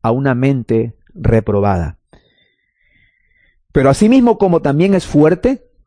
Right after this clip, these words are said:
regresando ya al segundo mandamiento, "Porque yo soy Jehová tu Dios", fuerte, también dice, "celoso".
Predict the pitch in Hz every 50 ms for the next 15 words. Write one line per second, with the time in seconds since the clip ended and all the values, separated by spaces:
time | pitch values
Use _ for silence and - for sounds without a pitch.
0 | _ - 131 120 113 117 110 - 147 165 170 151 139 120 135 143 156 151 - -
1 | _ - 110 107 - - _ _ _ _ - - - - 107 117 139 147 143 131
2 | 131 113 120 123 120 120 120 - 113 - - 113 - - 107 113 123 - 196 185
3 | 170 165 170 165 - 139 135 127 143 175 185 - - - - 120 120 139 185 196
4 | - - - 147 175 180 - _ _ _ _ _ - 123 120 127 135 180 208 -
5 | 262 277 240 - - - _ _ _ _ - - - - - - - 185 175 170
6 | 170 180 196 - - - - - 113 92 - -